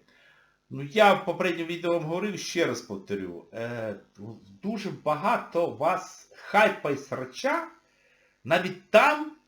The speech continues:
де його нема. І ще раз привожу приклад. Ну, знаєте, от,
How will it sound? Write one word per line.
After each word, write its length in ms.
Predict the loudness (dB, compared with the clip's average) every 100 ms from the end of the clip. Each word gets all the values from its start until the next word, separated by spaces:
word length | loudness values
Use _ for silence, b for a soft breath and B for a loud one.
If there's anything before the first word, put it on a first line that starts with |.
| _ _ _ _ _ _ _ _ _ _ _ -6
де 120 | -4
його 160 | -2
нема. 240 | -4 -8 -14 _ _ _ _ _ _ _ _ _ _ _ _ -14
І 80 |
ще 440 | -10 -8 2 4 4
раз 180 | 2 -4
привожу 580 | -6 -6 -4 -4 -4
приклад. 480 | -14 -10 -10 -10 -20 _ _ _ _ _ _ _ _
Ну, 100 | -20 _ -8
знаєте, 220 | -8 -8
от, 100 | -16